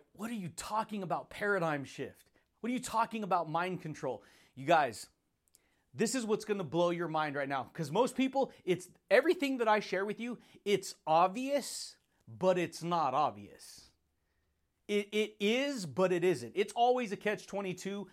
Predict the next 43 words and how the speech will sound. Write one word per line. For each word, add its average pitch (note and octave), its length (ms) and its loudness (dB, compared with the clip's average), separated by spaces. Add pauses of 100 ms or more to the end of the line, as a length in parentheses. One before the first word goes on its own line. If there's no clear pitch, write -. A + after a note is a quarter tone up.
(160)
that D3 160 0
I've D#3 240 2
learned, G3 360 -6 (260)
because E3+ 560 0 (580)
I G#3 100 4
could A3 180 -4
share A3+ 260 2
something A3+ 400 -4
with A3+ 180 -8
you B3 200 -8 (320)
and F#3 120 0
it G#3+ 100 -2
can G#3 140 -4
seem G#3 320 -2
very C#4 580 2
obvious E3 720 -2 (300)
up - 240 4
front. E3+ 300 -2 (240)
"Oh B3+ 80 0
yeah, C4 240 4
yeah, G#3+ 220 4
of A#2+ 160 -4
course A#3 220 -4
that's B2+ 260 -6
how B2+ 160 -2
it A#2+ 80 -6
is, A#2 200 -8
Luke." E3 220 -4 (340)
But F3 140 -6
then A3 160 0
if F#3+ 140 -8
you G3+ 80 -14
actually G#3+ 500 -2
understand G3 800 -4 (400)
that D#3 380 0 (360)
it E3 120 -6
goes F3+ 240 6
a D#3 40 -2
lot D#3 300 0
deeper F#3 320 -4
than D#3+ 180 -2
just E3 280 -4
that F3 180 2